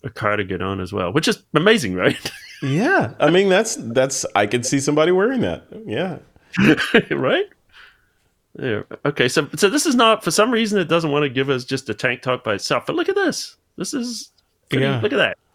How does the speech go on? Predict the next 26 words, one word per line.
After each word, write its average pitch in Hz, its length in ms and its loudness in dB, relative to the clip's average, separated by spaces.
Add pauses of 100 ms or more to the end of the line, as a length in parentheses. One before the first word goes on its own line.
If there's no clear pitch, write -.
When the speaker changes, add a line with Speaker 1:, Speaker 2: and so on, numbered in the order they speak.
(400)
Speaker 1:
That's 165 180 -4
pretty 208 580 -6
realistic, 107 600 -4
right? 120 280 -6 (100)
I 107 40 -8
mean, 101 160 -6
that's 117 260 -4
not, 139 300 -8
but, 104 240 -4 (840)
you 120 140 -2
know. 98 180 -4 (280)
But 165 160 4
anyway, 135 480 4 (140)
so 139 320 -2
look - 240 -8
at 202 60 -2
the 165 80 -6
kind 165 240 -6
of 135 120 -8 (200)
things 147 260 -4
it's - 160 -10
doing. 110 380 -4
It's, - 420 -10
uh, 98 300 -8
yeah, 101 220 -10
it's - 200 -16